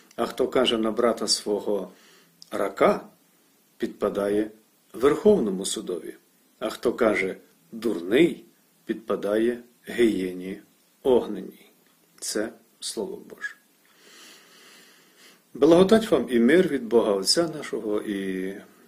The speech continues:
Господа Спасителя нашого Ісуса Христа. Дорогі брати і сестри, в часи земного життя Господа Ісуса Христа фарисеї і книжники вважалися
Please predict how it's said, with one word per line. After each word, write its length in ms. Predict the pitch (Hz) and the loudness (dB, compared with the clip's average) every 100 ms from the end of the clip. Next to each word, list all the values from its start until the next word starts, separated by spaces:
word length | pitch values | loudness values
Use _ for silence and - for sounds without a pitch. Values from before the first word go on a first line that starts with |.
| - | -6
Господа 540 | 110 165 175 - 113 | 0 2 0 -4 -4
Спасителя 560 | - - - 156 - 101 | -4 -4 -8 -6 -4 -4
нашого 380 | 101 110 95 - | -6 -8 -10 -8
Ісуса 420 | 104 - - - | -8 -8 -8 -12
Христа. 520 | - - - - - - _ _ _ _ _ _ _ _ _ _ _ - _ _ _ _ - | -12 -12 -12 -12 -18 -20 _ _ _ _ _ _ _ _ _ _ _ -20 _ _ _ _ -10
Дорогі 360 | 135 139 135 | -4 -2 -2
брати 280 | 113 104 - | -2 -4 -6
і 100 | - | -8
сестри, 460 | - 95 - - - _ _ _ _ _ _ _ _ _ _ _ _ - | -8 -8 -12 -16 -18 _ _ _ _ _ _ _ _ _ _ _ _ -8
в 80 | - | 0
часи 360 | - - 240 | 2 4 4
земного 520 | 180 165 156 160 143 | 4 4 4 2 2
життя 720 | 120 123 - 160 160 123 98 95 - | 2 0 0 2 4 2 -2 -10 -18
Господа 680 | - 113 123 127 - 117 110 | -16 -6 -4 -4 -4 -2 -2
Ісуса 420 | 98 - - - | -2 -6 -6 -8
Христа 640 | - 104 - - 160 - - _ _ _ - _ _ _ - | -8 -8 -6 -4 -4 -6 -14 _ _ _ -20 _ _ _ -6
фарисеї 800 | - 120 120 - 196 160 123 | 0 2 4 6 6 4 2
і 100 | 110 | -4
книжники 800 | 104 - 180 202 - 107 - 92 - _ _ _ _ | -8 0 0 0 -2 -6 -6 -8 -10 _ _ _ _
вважалися 920 | - 110 117 160 185 156 - 156 147 | -8 -2 2 4 4 4 4 2 -2